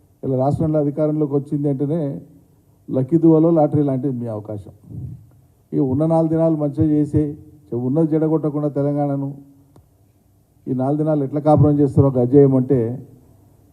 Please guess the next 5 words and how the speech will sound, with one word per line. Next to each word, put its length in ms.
ఈ 120
పొత్తులో 300
కాపురానికి 680
తలా 200
ఒక 180